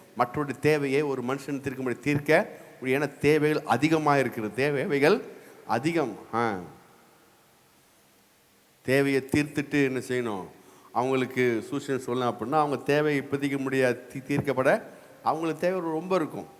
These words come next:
ம், வீடு வாங்கணும், அது வாங்கணும், லேண்டு வாங்கணும், பிள்ளைகளை படிக்க வைக்கணும், கல்யாணம் பண்ணணும், இப்படி தேவைகள் எடுத்து பார்த்தீங்கன்னா, ஏகப்பட்ட லிஸ்ட்டு பெருசா இருக்கும்.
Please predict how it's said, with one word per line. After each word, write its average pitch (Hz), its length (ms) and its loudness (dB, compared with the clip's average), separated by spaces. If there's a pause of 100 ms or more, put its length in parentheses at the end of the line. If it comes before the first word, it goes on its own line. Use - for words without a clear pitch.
ம், 101 120 -10
வீடு 123 260 -4
வாங்கணும், 127 520 -6
அது 123 180 -8
வாங்கணும், 127 380 -8
லேண்டு 131 380 -4
வாங்கணும், 120 400 -8
பிள்ளைகளை 127 320 -6
படிக்க 127 360 -4
வைக்கணும், 113 340 -8
கல்யாணம் 131 460 -2
பண்ணணும், 120 280 -8 (460)
இப்படி 123 320 -2
தேவைகள் 143 460 0
எடுத்து 139 300 -4
பார்த்தீங்கன்னா, 127 440 -6 (400)
ஏகப்பட்ட 147 560 -4
லிஸ்ட்டு 143 460 -4
பெருசா 156 300 4
இருக்கும். 104 400 0